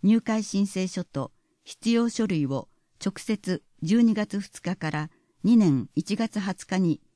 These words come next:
希望する学童クラブへ持参。受付は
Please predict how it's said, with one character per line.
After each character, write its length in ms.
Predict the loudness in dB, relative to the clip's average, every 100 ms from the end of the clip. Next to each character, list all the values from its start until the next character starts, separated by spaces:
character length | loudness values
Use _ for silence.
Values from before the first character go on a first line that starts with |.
| _ -6
希 120 | -2
望 180 | 0 -2
す 160 | -2
る 160 | -4 -4
学 260 | -4 -4 -2
童 180 | -2 -2
ク 100 | -4
ラ 140 | -4
ブ 100 | -4
へ 140 | -4 -6
持 140 | -8
参。 360 | -8 -8 -8 -14 _ _ _ _ _ _ _ _ _ _ _
受 200 | -2 -2 -2
付 220 | -4 -4
は 260 | -2 -4